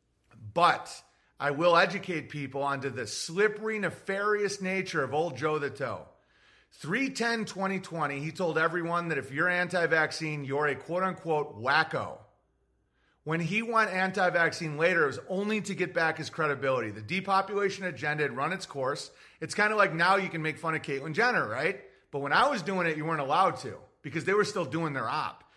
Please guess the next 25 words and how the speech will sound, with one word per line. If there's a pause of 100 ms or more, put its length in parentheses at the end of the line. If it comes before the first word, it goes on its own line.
(220)
They
were
still
breaking
down, (280)
the,
uh,
they
were
still
bringing
in
gender
studies
into
elementary
schools. (400)
And
if
my
message
at
that
time
had,